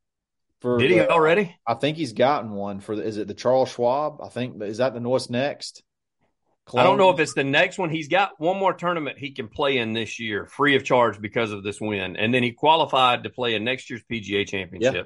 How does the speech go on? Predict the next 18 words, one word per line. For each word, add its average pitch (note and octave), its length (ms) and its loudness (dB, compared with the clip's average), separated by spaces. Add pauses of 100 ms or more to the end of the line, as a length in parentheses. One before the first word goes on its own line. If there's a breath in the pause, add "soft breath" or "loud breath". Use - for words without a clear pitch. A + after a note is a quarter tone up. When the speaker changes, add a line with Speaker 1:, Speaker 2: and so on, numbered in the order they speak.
(100)
Speaker 2:
of F#2+ 100 -12
course. G2 400 -2 (560)
Speaker 1:
And A2+ 260 2
if - 40 4
Speaker 2:
Um, G2+ 100 0
Speaker 1:
I'm C#3+ 120 0
not E3+ 180 0
mistaken, E3+ 520 2
he's C3+ 240 -6
in C#3+ 120 -4
the C3 60 -4
last C#3 400 2
stage C3 720 -2 (100)
of A#2 200 4
U C3+ 200 2
S C3 120 2
Open C#3 280 0
qualifying. F2 680 -8